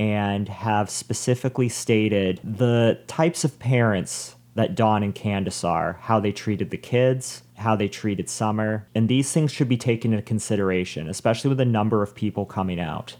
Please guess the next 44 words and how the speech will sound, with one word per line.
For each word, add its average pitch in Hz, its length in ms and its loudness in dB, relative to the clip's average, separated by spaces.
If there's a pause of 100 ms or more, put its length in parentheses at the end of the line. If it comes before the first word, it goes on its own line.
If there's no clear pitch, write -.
It's 113 240 4
hard 135 420 -2
for - 180 -4
me 123 300 0
to 117 260 -2
look 110 220 -2
at 113 120 -4
this 107 200 0
as 107 80 -6
some 107 300 0
sort 107 340 2
of - 180 -6
opportunistic 110 840 0
hit - 300 -2
piece - 520 -4 (140)
during 117 320 -2
a 113 40 -2
time 113 460 0
where 110 120 0
their 104 180 0
daughter 113 400 0
went 110 220 -2
missing 104 480 -2
in 110 140 -2
a 107 60 2
very 101 400 2
mysterious 95 720 -2
way, 78 500 -2
in 117 140 0
an 120 180 2
area 120 680 2
where 104 640 0 (140)
it's 117 260 0
unlikely 110 480 0
that 104 140 -2
Summer 107 340 0
just 95 200 -8
randomly 92 600 -4
got 92 300 0
lost 95 600 0 (100)
in 113 80 2
her 107 160 4
own 98 160 -2
backyard, 101 720 0